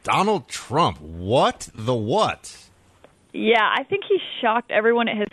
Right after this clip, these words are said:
Speaker 2: concert in California last night when he admitted that he didn't vote and people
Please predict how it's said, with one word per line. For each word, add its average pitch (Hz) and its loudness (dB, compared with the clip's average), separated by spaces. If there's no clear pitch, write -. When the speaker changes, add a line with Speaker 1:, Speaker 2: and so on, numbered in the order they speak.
Speaker 2:
concert 202 -4
in 185 -8
California 196 -4
last 185 -2
night 185 0
when 202 -2
he 196 -2
admitted 247 2
that 233 -2
he 226 -2
didn't 208 0
vote 220 4
and 202 -8
people 208 -6